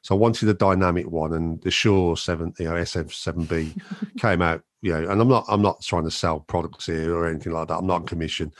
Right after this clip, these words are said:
Speaker 1: but it is a great mic. You know, it is
Speaker 2: Oh,
Speaker 1: the
Speaker 2: yeah.
Speaker 1: best mic, and it's the one that a lot of good, dec-, decent podcasters use.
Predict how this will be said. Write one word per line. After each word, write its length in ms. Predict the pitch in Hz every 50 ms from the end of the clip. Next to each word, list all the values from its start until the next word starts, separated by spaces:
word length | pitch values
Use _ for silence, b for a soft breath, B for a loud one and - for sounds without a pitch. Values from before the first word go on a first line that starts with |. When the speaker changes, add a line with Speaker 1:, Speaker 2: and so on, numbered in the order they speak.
| B B B B B _
Speaker 1:
but 120 | - 120
it 120 | 120 117 113
is 140 | 110 95 90
a 60 | 80
great 320 | - - 90 80 82 82
mic. 320 | 85 78 76 76 - - -
You 80 | 87
know, 160 | 80 80 76
it 120 | 78 85 92
is 60 | 107
Speaker 2:
Oh, 40 | 202
Speaker 1:
the 40 | 190
Speaker 2:
yeah. 120 | 160 - -
Speaker 1:
best 260 | 78 76 - - -
mic, 300 | 85 80 80 80 80 -
and 100 | 101 95
it's 140 | 104 101 -
the 80 | -
one 220 | 98 101 101 98 87
that 160 | 85 87 87
a 20 |
lot 220 | 82 87 87 - -
of 180 | 85 - _
good, 240 | - - 104 92 -
dec-, 240 | - 87 78 - B B B B B B _
decent 300 | - 101 87 - 82 76
podcasters 580 | - 87 82 - - 76 71 - - 85 80 78
use. 360 | 82 82 80 80 80 -